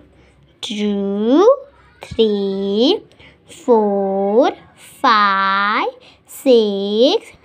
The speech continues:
सेवन, एट, नाइन, टेन, इलेवन, ट्वेल्व, थर्टीन,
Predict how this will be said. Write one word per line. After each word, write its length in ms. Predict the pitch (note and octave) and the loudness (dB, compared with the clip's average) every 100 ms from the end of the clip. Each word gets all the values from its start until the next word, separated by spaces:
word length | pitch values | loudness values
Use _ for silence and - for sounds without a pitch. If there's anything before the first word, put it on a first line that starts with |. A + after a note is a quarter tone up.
| - | -20
सेवन, 1000 | - D4+ B3+ G#3 F#3+ G#3 G3+ G#3 A#3 G#4+ - - _ _ _ | -10 -2 0 0 -4 -4 -2 0 -2 -2 -8 -20 _ _ _
एट, 720 | C4 A#3+ A3+ G#3+ G#3+ B3 F4+ - - - | 2 4 2 0 0 0 -2 -8 -20 -8
नाइन, 1000 | G#3 G#3 A3 G#3+ G#3 G#3 G#3 G#3 A3 B3+ F#4+ - - _ _ _ | -4 0 0 2 2 2 0 0 2 2 0 -4 -20 _ _ _
टेन, 580 | G#4+ G#4+ G4 F#4+ F4+ F4+ F#4+ C4+ C#4+ C#4 D4 C#4+ _ _ _ _ - | -2 0 -2 -2 -2 -4 -6 -10 -20 -20 -20 -20 _ _ _ _ -4
इलेवन, 1080 | A#3 A3+ G#3+ G#3 F#3+ G3+ G3+ G3+ A3+ E4+ F#4+ - - _ _ | 0 2 2 0 -2 -2 -2 0 0 0 -4 -20 -20 _ _
ट्वेल्व, 1040 | - B3 G#3+ G3+ G3+ G3 F#3+ G3 G#3 C#4 G#4 - - _ _ | 2 2 0 -2 0 2 2 2 2 0 -2 -6 -20 _ _
थर्टीन, 1040 | - C4 G#3+ - G#3+ G3+ G3+ G#3+ B3 E4+ | -2 0 -2 -4 -2 0 -2 0 4 4